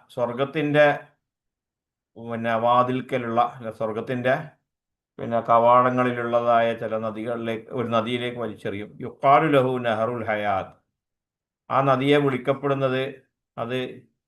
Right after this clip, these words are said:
ഹയാത്തിന്റെ നദി അല്ലെങ്കിൽ ഹയാത്തിന്റെ അരുവി എന്നാണ്, അതായത് ജീവന്റെ അരുവി എന്നുള്ളതാണ്.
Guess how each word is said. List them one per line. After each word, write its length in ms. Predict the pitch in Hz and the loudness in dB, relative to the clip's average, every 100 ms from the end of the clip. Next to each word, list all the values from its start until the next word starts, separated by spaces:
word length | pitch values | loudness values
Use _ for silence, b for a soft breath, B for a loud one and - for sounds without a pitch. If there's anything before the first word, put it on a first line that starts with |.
| _ _ | _ _
ഹയാത്തിന്റെ 720 | 123 123 139 151 165 156 151 147 - _ _ _ _ _ _ _ 127 | -2 2 4 2 -2 -4 -4 -6 -10 _ _ _ _ _ _ _ -4
നദി 200 | 117 127 127 | -2 -2 -2
അല്ലെങ്കിൽ 260 | 127 127 120 | -2 -2 0
ഹയാത്തിന്റെ 580 | 117 123 131 147 143 135 | 2 2 2 -2 0 0
അരുവി 300 | 120 120 123 117 | 0 -4 -6 -6
എന്നാണ്, 280 | 104 95 92 - _ | -6 -8 -10 -18 _
അതായത് 300 | 107 110 117 110 | -8 -6 -6 -6
ജീവന്റെ 460 | 123 135 135 135 139 - _ _ _ _ _ _ _ - 120 | -4 -2 -2 -4 -6 -12 _ _ _ _ _ _ _ -8 -6
അരുവി 280 | 117 120 113 | -6 -6 -4
എന്നുള്ളതാണ്. 360 | 104 98 95 | -4 -6 -8